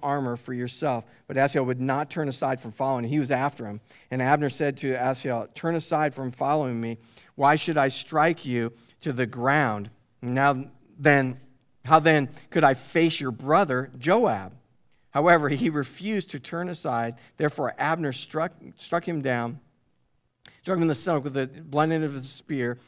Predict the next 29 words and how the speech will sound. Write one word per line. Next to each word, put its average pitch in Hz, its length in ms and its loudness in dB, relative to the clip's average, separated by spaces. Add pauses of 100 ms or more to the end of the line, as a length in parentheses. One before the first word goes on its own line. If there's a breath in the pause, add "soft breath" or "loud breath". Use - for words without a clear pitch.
(140 loud breath)
so 170 140 -2
that 143 80 0
the 131 100 -4
spear 175 300 0
came 151 340 0
out 147 240 2
of 127 60 -4
his 123 120 -6
back, 123 440 -2
and 123 80 -8
he 120 40 -4
fell 156 380 0
there 127 300 -2 (260 loud breath)
and 120 160 -4
died 135 240 6
on 131 80 -2
the 123 60 -2
spot. 117 480 -6
So 135 240 -4
it 143 80 -10
was 127 360 -2 (220 soft breath)
that 127 100 -10
as 127 120 -4
many 139 300 0
as 123 140 -4
came 147 280 -4
to 147 100 -12
that 135 220 -2
place 127 400 -8